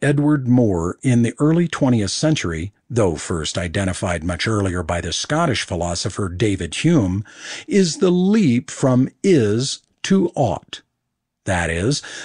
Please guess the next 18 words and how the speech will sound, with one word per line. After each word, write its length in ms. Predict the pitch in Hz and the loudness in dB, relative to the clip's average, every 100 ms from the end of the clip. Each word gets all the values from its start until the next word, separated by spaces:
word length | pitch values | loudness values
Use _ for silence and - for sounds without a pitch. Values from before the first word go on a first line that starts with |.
| - | -2
the 100 | - | -2
tendency 600 | - 170 202 208 - 196 | 0 2 4 2 2 0
to 120 | 156 | 0
believe 440 | 120 110 113 123 113 | 2 2 4 4 2
that 180 | 107 120 | 0 0
what 240 | 104 98 | 0 2
is 200 | 95 82 | 0 0
natural 640 | 101 127 143 - 160 151 | 2 2 2 2 2 4
is 180 | 123 104 | 2 2
good, 520 | 104 151 127 85 104 - _ - | 2 4 4 0 -6 -10 _ -2
that 200 | 151 - | 0 2
what 240 | 131 113 | 2 2
is 500 | 127 165 101 120 131 - - | 4 2 2 0 -4 -10 -4
ought 360 | 107 90 - - | -2 -2 -4 -2
to 120 | 139 | 0
be. 420 | 139 180 82 78 _ _ _ _ _ _ | 2 2 0 -8 _ _ _ _ _ _
For 160 | - 202 | 2 2
example, 560 | 156 143 95 - - | 4 0 0 -6 -12